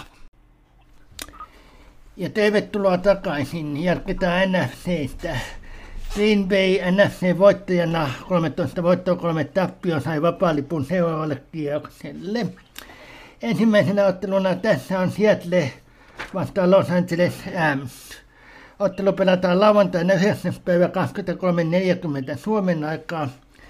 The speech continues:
Ja kuten näki, oli samasta divisioonasta, niin näillä oli kaksi keskenäistä ottelua ja kotijoukkueet oli taas vahvoilla.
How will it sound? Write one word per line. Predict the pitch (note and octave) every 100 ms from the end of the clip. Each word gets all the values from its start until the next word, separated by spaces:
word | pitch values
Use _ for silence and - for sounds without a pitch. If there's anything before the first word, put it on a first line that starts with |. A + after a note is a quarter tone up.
| - - - -
Ja |
kuten | F3+ F3+ F3+ F3
näki, | G#3 F3+
oli | F#3+ D#3
samasta | F3 G3 - F3
divisioonasta, | G3+ G#3+ E3 F3+ E3+ C3+ E3+
niin | E3+ F3
näillä | F3 E3+
oli | E3 C#3+ - _ - - - _
kaksi | - G3+ -
keskenäistä | G#3+ F#3+ - F3+ D3+ B2+ G3
ottelua | G#3+ - G#3 F#3+ F#3+
ja | F3+
kotijoukkueet | G3 F#3+ F3 E3+ E3+ F#3 F3+
oli | F#3 F3+
taas | F#3+ C3
vahvoilla. | E3+ F#3 D3+ E3 D#3+